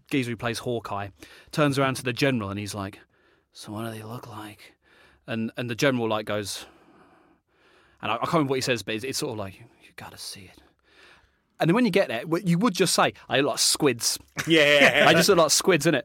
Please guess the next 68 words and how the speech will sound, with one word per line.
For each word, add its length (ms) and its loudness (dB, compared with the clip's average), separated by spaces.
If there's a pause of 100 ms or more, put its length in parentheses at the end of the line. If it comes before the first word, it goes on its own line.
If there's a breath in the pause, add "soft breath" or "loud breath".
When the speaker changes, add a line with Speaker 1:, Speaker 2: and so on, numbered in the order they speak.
(140)
Speaker 1:
They're 100 4
like, 200 6
they're 100 6
like, 220 4
they've 100 4
got 140 4
Speaker 2:
Tentacles. 460 4
Speaker 1:
tentacles, 200 4
Speaker 2:
Do 60 4
you 40 6
Speaker 1:
they're 80 8
like 20 6
Speaker 2:
read 40 4
any, 60 0
uh, 80 2
Speaker 1:
squids. 120 -4
Speaker 2:
H 60 -14
P 120 -6
Lovecraft 460 0
Speaker 1:
Yeah, 160 6
Speaker 2:
novels 320 4
Speaker 1:
yeah. 60 8
Speaker 2:
at 100 4
all? 80 6
I've 140 4
Speaker 1:
<laughs> 80 4
Speaker 2:
read 160 0
some, 400 0
yes. 220 -2
Speaker 1:
Yeah. 200 0
Speaker 2:
There's 160 0
a 40 -2
certain 260 -2
element 200 2
Speaker 1:
It's 100 0
Speaker 2:
of 60 -6
Speaker 1:
that. 200 6
Speaker 2:
Cthulhu. 600 2
Speaker 1:
Yeah, 80 6
it's 140 2
that. 220 4
Speaker 2:
Yes. 240 -6 (160)
Speaker 1:
It's 100 -2
like 120 4
an 80 4
octopus, 400 -2
mate. 260 -2
That's 160 0
what 60 0
they 100 0
look 140 -2
like. 280 0 (140)
So, 240 4
you 220 2
know, 120 2
brace 300 2
yourself, 420 -2
'cause 380 -2 (320 loud breath)
if 240 2
you 80 2
don't 160 6
like 100 6
octopuses, 600 2
poor. 580 2
Speaker 2:
<laughs> 60 -4
Yeah. 440 4
Speaker 1:
Um, 300 6 (200)
but, 180 4